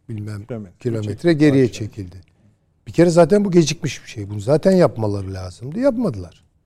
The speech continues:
Speaker 1: Bunu yaptık. Peki, belli bir, e, merhalede bu adamların tekrar geri gelmeyeceğini kim garanti ediyor?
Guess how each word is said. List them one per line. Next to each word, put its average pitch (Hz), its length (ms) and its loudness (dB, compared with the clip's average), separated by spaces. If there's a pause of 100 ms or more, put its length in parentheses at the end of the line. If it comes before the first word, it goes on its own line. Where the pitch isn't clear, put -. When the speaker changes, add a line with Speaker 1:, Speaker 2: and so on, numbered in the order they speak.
(1160)
Speaker 1:
Bunu 147 120 4
yaptık. 185 460 2
Peki, 135 460 0 (640)
belli 160 320 2
bir, 143 500 -2 (400)
e, 123 60 -4 (1120)
merhalede 117 840 0 (720)
bu 131 100 4
adamların 151 400 2
tekrar 123 520 0
geri 110 200 -2
gelmeyeceğini 95 580 -8
kim 101 180 -20
garanti 82 420 -20
ediyor? 98 260 -14